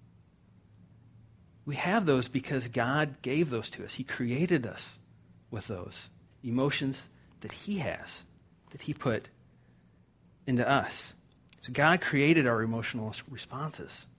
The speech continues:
But the difference is that the God experiences those perfectly and without,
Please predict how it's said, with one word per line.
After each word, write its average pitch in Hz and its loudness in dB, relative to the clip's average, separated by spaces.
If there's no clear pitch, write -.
But 120 -2
the 127 0
difference 170 8
is 123 4
that 117 -10
the 117 -8
God 131 4
experiences 120 -2
those 107 -4
perfectly 110 -6
and 110 -10
without, 95 -8